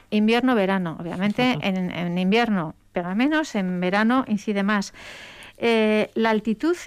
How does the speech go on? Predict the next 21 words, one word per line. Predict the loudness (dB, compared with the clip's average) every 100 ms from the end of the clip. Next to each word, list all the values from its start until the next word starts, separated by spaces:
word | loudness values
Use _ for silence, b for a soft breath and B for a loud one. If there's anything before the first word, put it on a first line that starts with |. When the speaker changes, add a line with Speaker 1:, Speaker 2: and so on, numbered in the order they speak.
| -4
Speaker 1:
y | -2
la | 0
latitud. | 0 -2 -2 -2 -4 -8 -12
La | -4
altitud | -2 -2 -4 -4
quiere | -2 -2
decir | -2 -2
que | -6
si | -8
estamos | -4 0 0 -2 -4
en | -2
lo | 0
alto | 0 0
del | 0
Gorbea, | 0 2 2 2 0 0
el | 0
mismo | 2 2
día, | 2 2 0 -4 B B B B B
nos | 0 0 2
va, | 2 2 2
el, | 2 2 0